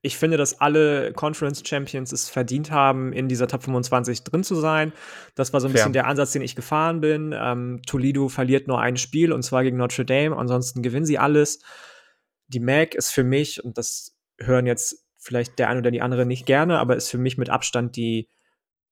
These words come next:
Speaker 1: uninteressanteste, ähm, Group of Five Conference oder Mighty Five Conference, um das mal zu etablieren hier im deutschen Sprachgebrauch.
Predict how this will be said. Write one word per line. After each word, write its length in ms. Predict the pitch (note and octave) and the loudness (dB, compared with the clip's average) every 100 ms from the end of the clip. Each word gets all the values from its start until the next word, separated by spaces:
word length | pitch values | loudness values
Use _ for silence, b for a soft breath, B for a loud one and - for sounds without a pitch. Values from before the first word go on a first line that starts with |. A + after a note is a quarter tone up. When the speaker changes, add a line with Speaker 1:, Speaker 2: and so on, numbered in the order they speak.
| _ | _
Speaker 1:
uninteressanteste, 1400 | - F3 D#3+ D3+ D3 - C#3+ C#3 C3+ - C3+ C3 B2+ A#2+ - | 6 6 6 0 0 2 2 2 -2 0 2 4 4 2 0
ähm, 500 | B2+ B2 B2 B2 B2 B B B - _ _ | -2 -2 -4 -6 -10 B B B -20 _ _
Group 220 | C#3 B2+ | -6 -2
of 80 | B2+ | 0
Five 280 | C3+ D#3+ - | 2 0 0
Conference 440 | D3+ C#3+ C#3+ B2+ | 0 0 -2 -2
oder 100 | A#2 | -2
Mighty 320 | A2+ A#2 D3+ | 0 0 0
Five 340 | C#3+ D3 C3+ C3+ | -4 0 0 0
Conference, 540 | - C3 B2+ B2+ B2 | -4 -4 -2 -4 -2
um 80 | A#2+ | -2
das 160 | B2 B2+ | -2 0
mal 160 | B2 | -4
zu 100 | B2 | -2
etablieren 440 | G#2+ B2 A#2 A#2+ A#2+ | -2 -2 0 -2 0
hier 160 | A#2+ | -2
im 80 | A#2 | 0
deutschen 320 | B2 A#2+ A#2+ | 0 0 -2
Sprachgebrauch. 960 | - - B2 A#2 A#2+ A#2 A#2 A#2 A#2+ | -6 0 0 0 -6 -2 0 0 -4